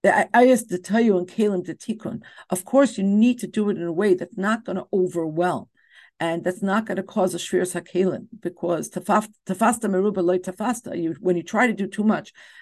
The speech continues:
then you, you, you don't grasp anything. But on the other hand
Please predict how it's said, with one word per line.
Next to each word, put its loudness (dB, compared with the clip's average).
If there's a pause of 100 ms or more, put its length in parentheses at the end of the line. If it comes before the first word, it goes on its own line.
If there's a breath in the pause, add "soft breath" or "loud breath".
then -2
you, 0
you, -8
you -4
don't 2
grasp 0
anything. -2 (360 loud breath)
But 2
on 0
the -2
other 0
hand -4